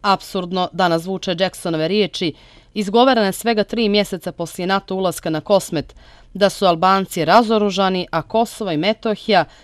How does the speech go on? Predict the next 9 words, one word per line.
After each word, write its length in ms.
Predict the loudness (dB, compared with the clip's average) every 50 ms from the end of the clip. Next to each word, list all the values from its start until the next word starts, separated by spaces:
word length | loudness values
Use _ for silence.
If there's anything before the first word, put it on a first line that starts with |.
| _ _ _
demilitarizovani. 1040 | 0 2 2 4 4 2 0 2 2 2 2 2 0 -2 -2 -2 0 0 0 -2 -4 -8 -12 _ _
Danas 460 | -6 -2 -2 0 0 -2 -4 -4 -6
je 60 | -8 -8
na 80 | -8
Kosmetu, 640 | -6 0 0 0 0 0 -6 -8 -8 -4 -4 -6 -6 -6 -12 _ _ _ -6
prema 260 | -4 -2 -2 -2 -4
zvaničnim 540 | -2 2 2 2 2 2 -2 -6 -8 -8 -6
policijskim 540 | -4 -4 -4 -4 -6 -10 -12 -10 -10 -10
podacima, 680 | -10 -8 -4 -2 0 0 0 -2 -4 -2 0 0 0